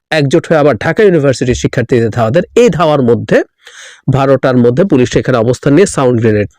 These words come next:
নিক্ষেপ করে। এখানে বিজিবিও মোতায়েন করা হয়েছে। তারা বলছেন যে তারা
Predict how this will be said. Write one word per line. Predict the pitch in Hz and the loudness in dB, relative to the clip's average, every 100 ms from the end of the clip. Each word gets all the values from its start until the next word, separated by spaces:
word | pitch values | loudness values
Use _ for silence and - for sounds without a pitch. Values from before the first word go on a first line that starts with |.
| - | -4
নিক্ষেপ | 117 - - - - | -4 -2 -2 -2 0
করে। | 190 285 392 - | 0 0 -4 -4
এখানে | 147 127 110 101 | -4 0 0 0
বিজিবিও | 101 98 - 147 139 123 127 220 - - _ 147 | 0 -2 0 2 2 2 2 2 -2 -14 _ -4
মোতায়েন | 139 135 107 | -2 -2 -4
করা | 101 95 92 | -6 -6 -4
হয়েছে। | 113 101 - - - _ _ _ _ _ - - - - - - - | -4 -4 -6 -6 -8 _ _ _ _ _ -20 -20 -16 -16 -16 -18 -4
তারা | - 240 | 0 2
বলছেন | 233 269 - 330 403 262 | 2 0 0 -2 0 2
যে | 185 160 | 2 0
তারা | 147 135 131 123 120 | 0 0 2 0 -2